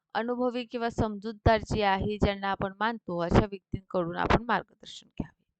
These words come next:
नेक्स्ट आहे, विशेष गरजा असलेल्या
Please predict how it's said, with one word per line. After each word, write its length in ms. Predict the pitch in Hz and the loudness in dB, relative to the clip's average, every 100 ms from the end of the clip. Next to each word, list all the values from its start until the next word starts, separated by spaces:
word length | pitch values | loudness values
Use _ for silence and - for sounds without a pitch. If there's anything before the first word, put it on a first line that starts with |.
| _ _ _ _ _ _ _ - | _ _ _ _ _ _ _ -6
नेक्स्ट 320 | 233 269 - | -2 -2 0
आहे, 260 | 285 262 285 | 0 2 -2
विशेष 420 | 269 254 269 277 269 | -2 0 0 -2 -2
गरजा 340 | 233 220 254 240 | -2 -2 0 0
असलेल्या 600 | 226 - 226 214 170 | 0 -4 -4 -2 -4